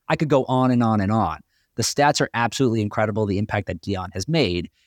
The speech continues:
And they're headed north. They're headed north. They're a program on the rise. We'll see if he stays. We'll see if they keep winning. There's a lot of stuff that still goes into this. I don't want to overreact. But on the other side of the coin, Clemson is headed south. They've lost three of their last four games.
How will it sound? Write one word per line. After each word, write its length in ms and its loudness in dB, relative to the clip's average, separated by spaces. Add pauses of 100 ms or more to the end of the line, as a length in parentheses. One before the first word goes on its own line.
(100)
And 140 0
they're 100 2
headed 300 4
north. 360 0 (100)
They're 120 2
headed 220 2
north. 280 2
They're 140 4
a 40 2
program 360 2
on 100 2
the 80 0
rise. 540 -2 (240)
We'll 120 0
see 160 2
if 80 2
he 100 -2
stays. 460 0
We'll 80 -2
see 160 -2
if 80 -4
they 80 -2
keep 240 -6
winning. 320 4
There's 160 0
a 40 -2
lot 160 2
of 60 -2
stuff 200 -2
that 140 -2
still 180 -4
goes 200 0
into 220 2
this. 220 -12
I 100 0
don't 120 0
want 120 2
to 60 0
overreact. 560 2 (760)
But 280 4
on 100 2
the 100 4
other 200 4
side 240 0
of 40 -6
the 60 -6
coin, 400 -10 (340)
Clemson 280 2
is 100 -2
headed 240 -4
south. 420 -4 (440)
They've 120 0
lost 280 2
three 180 4
of 60 0
their 100 2
last 300 0
four 180 0
games. 460 2